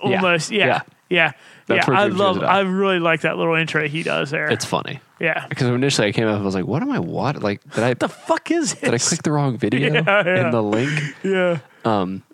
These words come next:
Speaker 1: yeah, that's Where Dreams Go to Die. So we can skip again back to
Speaker 2: Do
Speaker 1: where,
Speaker 2: it.
Speaker 1: back to where I was saying. Um, it basically talks about Gary Robbins' story. So this was based off of his second attempt
Speaker 2: Yeah.
Speaker 1: to do the race.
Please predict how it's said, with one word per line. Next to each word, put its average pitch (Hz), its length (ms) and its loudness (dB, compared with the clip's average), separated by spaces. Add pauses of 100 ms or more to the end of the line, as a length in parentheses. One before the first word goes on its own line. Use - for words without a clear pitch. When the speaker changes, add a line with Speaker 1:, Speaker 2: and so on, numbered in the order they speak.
(280)
Speaker 1:
yeah, 98 140 0
that's 107 200 -2
Where 120 100 2
Dreams 101 260 -2
Go - 120 -2
to - 100 -2
Die. - 180 -4 (240)
So - 160 -2
we 110 100 -2
can 113 120 -4
skip - 240 -4
again 120 420 -2 (540)
back - 240 0
to 117 60 0
Speaker 2:
Do 143 60 2
Speaker 1:
where, 156 100 0
Speaker 2:
it. - 160 -16
Speaker 1:
back 107 200 0
to - 100 -4
where 110 160 0
I 110 40 0
was 113 140 -2
saying. 110 260 -4 (420)
Um, 113 400 0 (480)
it 120 100 0
basically 151 300 0
talks 127 220 2
about 107 160 0
Gary 113 180 0
Robbins' 101 300 0
story. 98 380 0
So 95 300 0 (1300)
this 123 300 0
was 117 140 0
based 110 340 0
off 104 220 2
of 110 120 -4
his 98 380 -2 (380)
second 131 480 0
attempt 98 500 0 (340)
Speaker 2:
Yeah. 156 220 -2 (200)
Speaker 1:
to - 120 -2
do 110 180 0
the 95 120 0
race. 87 500 0